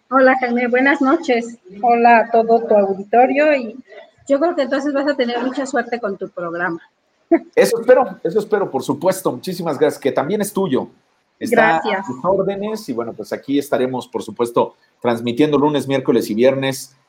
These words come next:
Speaker 2: eh, eh, eh, a través de esta plataforma, por supuesto, eh, y de las plataformas Facebook, YouTube, etcétera, etcétera. Gracias, Angélica. Pues, ¿por qué no nos cuentas quién eres?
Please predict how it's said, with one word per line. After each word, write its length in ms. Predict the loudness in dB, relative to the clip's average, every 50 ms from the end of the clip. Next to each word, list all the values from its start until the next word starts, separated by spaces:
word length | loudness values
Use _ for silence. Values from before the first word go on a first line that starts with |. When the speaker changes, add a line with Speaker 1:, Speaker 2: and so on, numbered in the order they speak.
| _ _ _ -2
Speaker 2:
eh, 640 | 0 2 4 4 4 4 4 2 2 0 -2 -4 -10 _ _ _ _ _ _ _ _ _ _ _ _ _ _ _ _ _ -6
eh, 320 | -4 -2 -2 -2 -4 -8 -16 _
eh, 160 | -10 -10 -8 -6
a 120 | -6 -2
través 360 | 0 0 2 4 2 2 2 4
de 80 | 2
esta 240 | 2 2 0 -2 2
plataforma, 600 | 2 0 2 2 2 4 4 4 4 4 0 0
por 120 | 0 -2 -2
supuesto, 680 | -2 -4 -2 2 2 2 2 2 0 0 0 0 -2 _ _ _ _ _ -8 -4 -4 -4 -2
eh, 420 | 0 0 2 2 0 -2 -4 -8 -16 _ _ _ _ _ _ _ _ _ _ _ _ _ _ _ _
y 120 | -8 -4 -2
de 80 | 0
las 160 | 0 0 0
plataformas 560 | -2 -4 -4 -4 -4 -6 -4 -4 -4 -6 -6 0
Facebook, 480 | 2 2 2 2 0 0 0 0 0
YouTube, 480 | -2 -6 -6 -2 0 0 0 0 0 -2
etcétera, 380 | -4 -2 -4 -4 -4 -4 -6
etcétera. 300 | -6 -10 -12 -12 -12 -14 -14 _ _ _ _ _ _ _ _ _ _ -2
Gracias, 520 | 0 0 2 4 4 4 4 2 -4 -12 -10 -10
Angélica. 440 | -8 -4 -2 -2 0 2 2 2
Pues, 160 | 4 2 0 2
¿por 140 | 0 0
qué 100 | 0 0
no 100 | -2 -2
nos 140 | -4 -4 -6
cuentas 360 | -4 -4 -2 2 2 0 0
quién 220 | 0 -4 -4 -4 -2
eres? 520 | -4 -8 -10 -12 -18 -18 -18 -20 -20 _